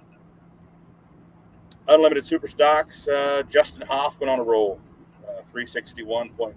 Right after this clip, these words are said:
four five. He swept the weekend there in Gibbon and Mobile.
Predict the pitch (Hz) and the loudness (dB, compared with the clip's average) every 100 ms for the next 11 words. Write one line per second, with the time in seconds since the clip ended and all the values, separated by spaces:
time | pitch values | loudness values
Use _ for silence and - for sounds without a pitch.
0 | - 117 107 - 117 117 110 - - 104 | -8 -4 -4 -2 0 0 -2 -8 -4 -2
1 | 101 - 104 104 104 98 92 - - - | -2 -10 -18 -14 -10 -10 -12 -20 -20 -20
2 | - 95 95 95 92 92 85 90 92 92 | -8 -4 -4 -6 -10 -14 -12 -8 -6 -6
3 | 90 90 85 90 - 101 123 | -6 -8 -6 -6 -4 -4 -4